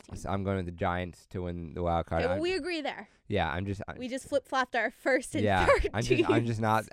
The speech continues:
Speaker 2: that high on the Diamondbacks. The lineup, I d-, the lineup, I think, is the worst lineup of the top of those three teams. Um,
Speaker 1: Like I
Speaker 2: even
Speaker 1: said,
Speaker 2: with
Speaker 1: I'm
Speaker 2: Paul
Speaker 1: not
Speaker 2: Goldschmidt.
Speaker 1: very high on the Dodgers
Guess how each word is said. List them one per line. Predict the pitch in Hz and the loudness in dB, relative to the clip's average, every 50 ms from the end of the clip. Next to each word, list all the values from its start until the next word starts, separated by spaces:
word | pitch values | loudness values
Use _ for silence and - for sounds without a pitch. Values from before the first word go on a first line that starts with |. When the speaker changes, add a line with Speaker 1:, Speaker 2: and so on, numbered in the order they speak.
| - _ - | -16 _ -12
Speaker 2:
that | 101 90 90 95 87 | -6 -4 -2 -2 -2
high | 87 95 98 95 | -2 -2 -2 -2
on | 92 | -2
the | 92 | -2
Diamondbacks. | 85 85 80 85 85 85 82 85 85 85 80 - - 92 87 85 95 | -4 -4 -6 -6 -6 -4 -4 -2 -2 -2 -4 -8 -14 -20 -18 -14 -12
The | 95 98 | -10 -8
lineup, | 90 87 90 95 92 95 92 - - | -8 -6 -6 -6 -6 -6 -8 -8 -8
I | - 87 87 | -8 -8 -8
d-, | 73 58 _ _ _ _ _ _ _ _ _ _ _ _ - _ _ _ _ | -8 -12 _ _ _ _ _ _ _ _ _ _ _ _ -20 _ _ _ _
the | - 113 | -6 -4
lineup, | 113 110 107 120 120 120 104 | -2 0 0 0 0 0 -2
I | 95 104 98 | -2 -4 -2
think, | 110 110 107 | -4 -6 -6
is | 101 90 | -8 -6
the | 90 101 101 95 95 95 95 92 87 85 | -4 -2 -2 0 0 0 0 0 -2 0
worst | 87 95 95 90 - - | 0 0 -2 -2 -2 -6
lineup | 87 87 87 85 85 87 85 - - - _ _ _ - | -6 -4 -4 -4 -4 -6 -6 -10 -18 -20 _ _ _ -8
of | 90 | -8
the | 87 80 | -6 -4
top | - 85 85 82 - _ _ - _ | -4 -4 -4 -4 -6 _ _ -12 _
of | 92 90 | -8 -4
those | 92 90 85 - - | -4 -4 -6 -8 -10
three | - 87 85 85 | -10 -8 -8 -8
teams. | 80 - - 87 85 85 82 82 78 - _ _ _ - - _ _ _ _ _ _ - | -8 -10 -12 -10 -10 -8 -10 -12 -14 -16 _ _ _ -20 -20 _ _ _ _ _ _ -2
Um, | 95 98 95 92 90 90 87 85 82 82 80 78 76 - | 2 2 4 4 4 4 4 2 0 -2 -6 -8 -8 -6
Speaker 1:
Like | - - | -4 -2
I | |
Speaker 2:
even | 508 - - | 0 2 2
Speaker 1:
said, | - - | 4 4
Speaker 2:
with | - | 2
Speaker 1:
I'm | - 359 | 2 4
Speaker 2:
Paul | - - | 4 4
Speaker 1:
not | - 185 | 4 4
Speaker 2:
Goldschmidt. | 175 - - - 226 233 | 2 -2 -2 -2 0 0
Speaker 1:
very | 233 247 247 247 | 2 2 2 2
high | 277 269 262 254 247 | 2 2 0 0 0
on | 247 254 | -2 -4
the | 254 | -4
Dodgers | 233 233 226 247 247 262 262 247 247 247 240 - - | -6 -4 -4 -4 -4 -4 -6 -6 -6 -8 -10 -14 -20